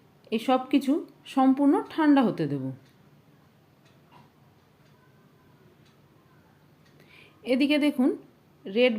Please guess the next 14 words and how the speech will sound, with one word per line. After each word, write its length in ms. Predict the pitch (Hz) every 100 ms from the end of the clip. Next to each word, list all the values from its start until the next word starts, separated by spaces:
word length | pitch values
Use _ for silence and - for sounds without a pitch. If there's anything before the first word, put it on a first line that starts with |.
| 196
বেল 160 | 214 208
পেপারটা 380 | 202 214 220 240
যে 80 | 220 240
পুড়িয়ে 260 | 226 226 262
রেখেছিলাম 320 | 269 269 262 262
সেটাও 220 | - 196 226
কিন্তু 160 | 220 381
ঠান্ডা 260 | - 277 233
হয়ে 120 | 190 160
গেছে। 160 | 151 -
এবার 140 | 269 311
এই 40 | 311
ওপরের 280 | 247 262 285 285
পোড়া 180 | 220